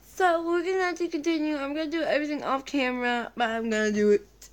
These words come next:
as well. See the room and stuff. So yeah. This is the beginning of my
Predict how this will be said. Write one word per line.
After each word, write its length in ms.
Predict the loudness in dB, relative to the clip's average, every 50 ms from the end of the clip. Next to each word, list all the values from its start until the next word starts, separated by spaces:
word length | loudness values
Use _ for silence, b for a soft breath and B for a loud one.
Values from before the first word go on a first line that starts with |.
| -8 -6
as 100 | -4 0
well. 380 | 2 2 2 2 2 0 -2 -8 -20
See 220 | -18 -10 -6 -6 -6
the 80 | -4
room 260 | -4 -2 -2 -2 -2
and 140 | -2 -4 -6
stuff. 280 | -6 -6 -6 -6 -6 -8
So 120 | -10 -8 -6
yeah. 140 | -6 -6 -6 -8 _ _ _ -20 _ _ _ _ _ _ _ _ _ _ _ _ _ _ _ _ _ _ _ -6
This 280 | 2 4 4 4 4 2
is 180 | 0 0 2
the 140 | 4 4 4
beginning 560 | 6 6 4 4 6 6 6 6 6 6 4 2
of 200 | 4 6 8 8
my 400 | 8 8 8 6 6 4 2